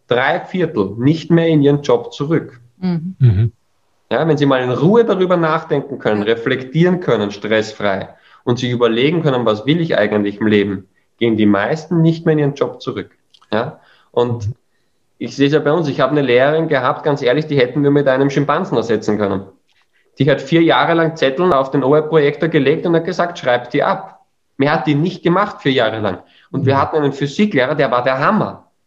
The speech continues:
Speaker 1: Der war super. Der hat sich auf uns eingelassen, hat mit uns ehrlich gesprochen und hat gesagt, „Ich weiß, ihr braucht das nicht und wir machen das jetzt lustiger und hier und so.“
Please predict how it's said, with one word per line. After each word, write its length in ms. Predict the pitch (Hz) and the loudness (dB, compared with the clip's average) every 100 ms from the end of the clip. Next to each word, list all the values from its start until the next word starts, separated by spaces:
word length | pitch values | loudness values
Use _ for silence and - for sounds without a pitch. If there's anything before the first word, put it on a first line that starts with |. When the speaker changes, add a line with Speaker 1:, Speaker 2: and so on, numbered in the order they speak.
| - | -4
Speaker 1:
Der 120 | 170 | -2
war 120 | 180 | -2
super. 560 | 180 - 262 175 110 - - _ _ _ _ _ | -2 0 0 0 -4 -6 -20 _ _ _ _ _
Der 100 | 143 | -4
hat 160 | 156 165 | -2 -4
sich 120 | 185 | -2
auf 140 | 180 185 | -2 -2
uns 100 | 156 | 0
eingelassen, 540 | 170 202 185 180 180 | 0 0 0 0 -2
hat 100 | 160 | -4
mit 80 | 170 | -2
uns 160 | 170 | -4
ehrlich 340 | 170 156 185 185 | 0 0 0 -4
gesprochen 520 | 175 - 147 180 190 | -8 -2 0 2 2
und 80 | 165 | -2
hat 80 | 165 | -2
gesagt, 220 | 156 147 | -2 -2
„Ich 120 | 151 | 0
weiß, 220 | 143 160 | 2 2
ihr 80 | 160 | 0
braucht 360 | 123 143 175 - | 0 0 0 -2
das 120 | 160 | -2
nicht 200 | 165 160 | 0 0
und 60 | 151 | 0
wir 80 | 143 | 2
machen 260 | 139 139 | 2 0
das 100 | 143 | -4
jetzt 160 | 139 117 | -4 -2
lustiger 480 | 160 170 165 156 139 | -2 0 -2 0 0
und 100 | 135 | 0
hier 180 | 156 156 | 2 2
und 80 | |
so.“ 260 | - 185 - | 2 -4 -6